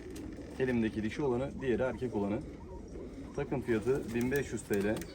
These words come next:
Güzel bir çift. Mantolu. Evet.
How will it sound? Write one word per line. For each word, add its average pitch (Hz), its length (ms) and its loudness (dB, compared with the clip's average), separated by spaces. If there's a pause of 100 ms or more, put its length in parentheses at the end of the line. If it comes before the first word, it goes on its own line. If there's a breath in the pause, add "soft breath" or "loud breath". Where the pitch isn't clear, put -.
(1700)
Güzel 107 320 -2
bir 101 140 0
çift. - 200 -2 (760)
Mantolu. 113 500 2 (2250)
Evet. 104 360 4